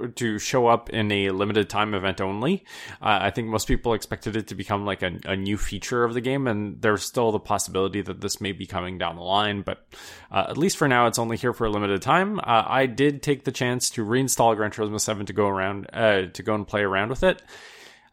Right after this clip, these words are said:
Uh, it's pretty interesting little event. Uh, so there are five races available in five different difficulty levels. Uh, so there are four difficulty levels with multiple,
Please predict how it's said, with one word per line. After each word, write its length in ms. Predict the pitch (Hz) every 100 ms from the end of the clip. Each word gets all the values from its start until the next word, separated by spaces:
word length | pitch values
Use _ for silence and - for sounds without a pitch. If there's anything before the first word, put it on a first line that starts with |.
| -
Uh, 340 | 107 104 101
it's 220 | - 120 -
pretty 320 | - 226 214
interesting 440 | 175 190 - 180
little 260 | 147 127 131
event. 380 | 113 156 202 -
Uh, 220 | 123 113
so 160 | 104 120
there 140 | 113
are 40 | 113
five 400 | - 135 147 123
races 380 | 120 - 131 113
available 540 | 113 120 107 120 117
in 260 | - 113 107
five 340 | - 113 110
different 300 | 117 120 98
difficulty 480 | - - 127 123 147
levels. 480 | 147 180 233 - - - - - -
Uh, 400 | 104 95 92 90
so 220 | - 120
there 240 | 104 110 110
are 80 |
four 300 | - - 139
difficulty 480 | 139 131 139 123 127
levels 360 | 120 107 117 107
with 200 | 107 -
multiple, 520 | 113 107 - 107